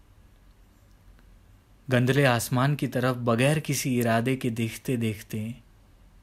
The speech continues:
सिराजुद्दीन की निगाहें सूरज से टकराई। तेज रोशनी उसके अस्तित्व की रग रग में उतर गई और वो जाग उठा। ऊपर तले उसके दिमाग में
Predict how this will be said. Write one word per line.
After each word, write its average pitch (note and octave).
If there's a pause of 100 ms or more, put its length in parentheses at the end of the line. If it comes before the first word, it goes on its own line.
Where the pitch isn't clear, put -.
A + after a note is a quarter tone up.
सिराजुद्दीन A#2+
की C#3
निगाहें A#2
सूरज B2+
से -
टकराई। G2+ (1500)
तेज D#3+
रोशनी C#3+
उसके C3+
अस्तित्व D#3+
की -
रग C3+
रग C#3
में C3
उतर A2
गई G#2+ (300)
और C3
वो C3
जाग B2
उठा। - (1800)
ऊपर D3+
तले D3
उसके D3
दिमाग C3
में C#3